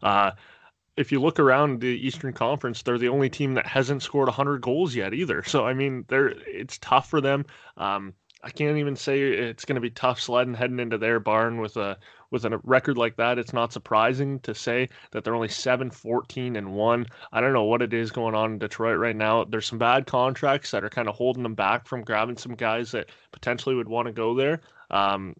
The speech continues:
but yeah, this year is gonna be tough, and it looks <laughs> like they're gonna, they're gonna win the Alexis Lafreniere sweepstakes if the balls fall in their favor come lottery time.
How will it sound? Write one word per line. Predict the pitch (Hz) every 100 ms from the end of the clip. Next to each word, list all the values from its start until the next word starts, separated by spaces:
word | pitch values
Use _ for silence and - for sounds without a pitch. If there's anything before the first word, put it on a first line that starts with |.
| _ -
but | 98
yeah, | 85 76
this | 104 -
year | 104
is | 98
gonna | 113
be | 101 95
tough, | - 101 -
and | 104
it | 69
looks | 120 135 - -
<laughs> |
like | 135 120 151 127
they're | 123 113
gonna, | 107 110 104 98 - - -
they're | 127
gonna | 113 107
win | 117 110
the | 104 101
Alexis | 101 113 - 120
Lafreniere | 104 104 113 107 101
sweepstakes | - - 110 - 113 101 - - - -
if | 151 143
the | 139
balls | 120 120 127
fall | - 117 123
in | 117
their | 120 120
favor | 117 131 127
come | 110 110
lottery | 104 104 127 101
time. | 107 95